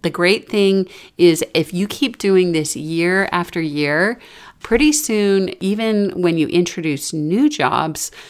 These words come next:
they're not that overwhelming because there's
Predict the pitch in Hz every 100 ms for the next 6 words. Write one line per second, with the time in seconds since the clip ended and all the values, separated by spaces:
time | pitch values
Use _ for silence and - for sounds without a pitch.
0 | - - 180 185 180 175 170 165 - 156
1 | 151 147 160 135 123 147 - 175 170 170
2 | 160 160